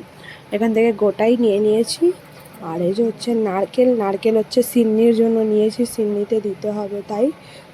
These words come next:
তো সব নিয়ে গুছিয়ে নেব, নিয়ে ডালাটা গুছিয়ে তারপরে নিজের রেডি হব, মেয়েকে একটু কাপড় জামা পরিয়ে দেবো। বেশি দূরে তো নেই, সামনেই আছে, তো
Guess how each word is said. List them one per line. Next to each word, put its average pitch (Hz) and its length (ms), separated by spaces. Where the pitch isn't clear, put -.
তো 202 240
সব 202 300
নিয়ে 214 580
গুছিয়ে 208 420
নেব, 226 380
নিয়ে 226 140
ডালাটা 214 380
গুছিয়ে 214 320
তারপরে 208 460
নিজের 208 380
রেডি 208 300
হব, 214 360
মেয়েকে 208 500
একটু 208 460
কাপড় 208 260
জামা 214 360
পরিয়ে 202 340
দেবো। 208 400
বেশি 240 300
দূরে 220 280
তো 226 140
নেই, 208 300
সামনেই 202 540
আছে, 240 300
তো 202 120